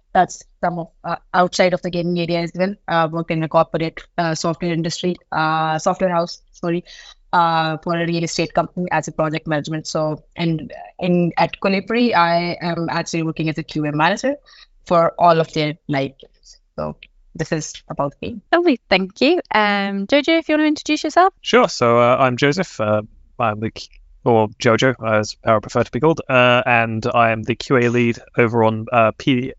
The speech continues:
Speaker 3: uh, P D S Studio Green, which is a sub-studio of, uh, Paradox Interactive. Uh, my background is actually in I T,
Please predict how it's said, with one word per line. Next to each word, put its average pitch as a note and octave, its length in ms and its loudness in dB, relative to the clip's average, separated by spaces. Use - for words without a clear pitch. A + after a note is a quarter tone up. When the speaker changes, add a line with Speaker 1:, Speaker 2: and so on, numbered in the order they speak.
Speaker 3:
uh, A2 240 4
P D3+ 200 0
D C3 120 4
S B2 140 2
Studio B2 400 2
Green, C3 300 2
which A2+ 160 -8
is G#2+ 80 -4
a G#2 80 0
sub-studio G#2+ 640 -2
of, G#2 100 -8
uh, G2+ 200 -2
Paradox G#2+ 440 -2
Interactive. - 560 -2
Uh, G2+ 380 4
my A#2 240 2
background A2+ 400 2
is A2 400 -2
actually A#2 360 0
in A2 80 0
I G#2+ 100 2
T, F3+ 320 -2